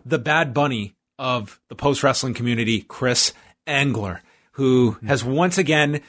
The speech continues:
Speaker 1: tallied all of the results after a staggering four hundred and fourteen people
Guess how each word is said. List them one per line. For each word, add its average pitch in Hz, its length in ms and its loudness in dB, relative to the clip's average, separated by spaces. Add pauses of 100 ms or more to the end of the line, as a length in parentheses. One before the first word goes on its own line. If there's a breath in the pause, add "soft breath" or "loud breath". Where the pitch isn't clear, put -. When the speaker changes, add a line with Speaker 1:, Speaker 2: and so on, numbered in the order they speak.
Speaker 1:
tallied 202 560 0
all 185 300 2
of 151 100 -2
the 185 80 2
results 151 600 2 (420 soft breath)
after 170 500 -2 (100)
a 160 120 -6
staggering 151 720 0 (100)
four 269 540 2
hundred 233 380 2
and 151 180 -2
fourteen 208 560 0
people 175 480 -2